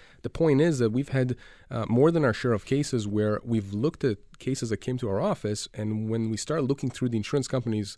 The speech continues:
file, holy cow, the stuff that we see some adjusters do,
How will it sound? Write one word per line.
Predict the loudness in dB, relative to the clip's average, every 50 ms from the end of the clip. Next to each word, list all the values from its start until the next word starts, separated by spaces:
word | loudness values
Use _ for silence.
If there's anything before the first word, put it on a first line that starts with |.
| _ _ _
file, | _ -12 -6 -2 -2 0 0 0 0 0 -2 -2 -4 -8 -12 -20 -20 -20 -20 -20 -10
holy | -4 -2 0 0 0 0 -2 -4
cow, | -6 -6 -4 -2 0 0 0
the | 0 -2
stuff | -4 -4 -4 -4 -4 0 0
that | 0
we | 0 0
see | -2 -4 -6 -6
some | -4 -2 -2 0 0 0
adjusters | 0 0 -2 -4 -4 -4 -4 -4 -4 -4
do, | -2 -2 0 0 0 -2